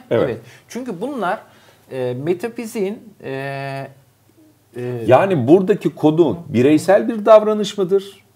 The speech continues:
Speaker 2: Evet.
Speaker 1: Çok altını çizerek söylüyorum
Speaker 2: Hı hı.
Speaker 1: Volkan. Yoksa
Speaker 2: Evet.
Speaker 1: bunların hepsi lider oldukları için
Speaker 2: Evet.
Speaker 1: bir zümreyi, bir toplumu veyahut da bir ulusu yönetiyorlar.
Speaker 2: Evet.
Speaker 1: Burada kullandıkları bir teknik mi bu?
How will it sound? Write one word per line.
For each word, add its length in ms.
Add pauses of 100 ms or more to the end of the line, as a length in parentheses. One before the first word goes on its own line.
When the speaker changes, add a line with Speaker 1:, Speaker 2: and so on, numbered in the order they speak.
(160)
Speaker 2:
Evet. 140
Speaker 1:
Çok 300
altını 400
çizerek 380
söylüyorum 380
Speaker 2:
Hı 40
hı. 40
Speaker 1:
Volkan. 280
Yoksa 320
Speaker 2:
Evet. 100 (420)
Speaker 1:
bunların 240
hepsi 240
lider 280
oldukları 440
için 220
Speaker 2:
Evet. 120 (360)
Speaker 1:
bir 200
zümreyi, 540
bir 180
toplumu 600 (100)
veyahut 380
da 120
bir 180
ulusu 340
yönetiyorlar. 720 (100)
Speaker 2:
Evet. 260
Speaker 1:
Burada 300
kullandıkları 640
bir 180
teknik 400
mi 180
bu? 100